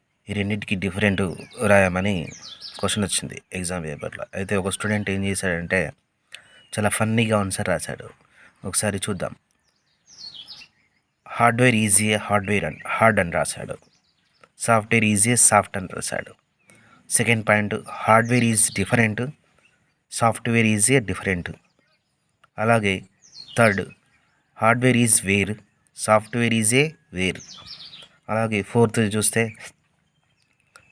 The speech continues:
"Hardware is not soft, software is not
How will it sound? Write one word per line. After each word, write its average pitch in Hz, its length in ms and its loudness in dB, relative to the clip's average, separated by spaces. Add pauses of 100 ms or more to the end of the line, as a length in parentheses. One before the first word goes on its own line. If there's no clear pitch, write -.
(320)
"Hardware 123 440 6
is 117 200 2 (280)
not 113 180 6 (120)
soft, - 360 0 (800)
software 107 500 2
is 98 220 0
not 104 220 2